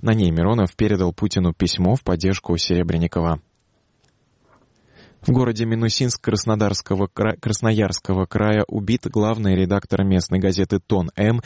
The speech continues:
Дмитрий Попков. Следствие рассматривает по меньшей мере три версии убийства, одна из которых — профессиональная деятельность. Тело журналиста обнаружили в бане во дворе частного дома. По данным местных сми, он получил пять пулевых ранений.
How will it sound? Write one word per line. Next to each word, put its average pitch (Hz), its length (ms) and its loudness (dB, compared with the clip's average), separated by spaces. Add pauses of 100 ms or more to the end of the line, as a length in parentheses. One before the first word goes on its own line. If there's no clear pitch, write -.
(200)
Дмитрий 95 460 0
Попков. - 520 -4 (260)
Следствие 98 460 0
рассматривает 95 640 0
по 98 120 0
меньшей 95 360 -2
мере 107 260 2
три 107 260 -4
версии 92 420 0
убийства, 98 480 0
одна 90 200 2
из 85 60 -2
которых — 120 400 -2
профессиональная 87 880 0
деятельность. 85 720 0 (320)
Тело 120 300 2
журналиста 98 580 0
обнаружили 95 540 2
в 87 100 -2
бане 104 320 0
во 92 80 2
дворе 92 300 2
частного 87 480 0
дома. 95 400 0
По 90 140 -2
данным 87 340 0
местных 87 340 0
сми, 107 300 2 (200)
он 131 200 0
получил 104 420 2
пять 92 360 -2 (100)
пулевых 85 480 0
ранений. 82 560 0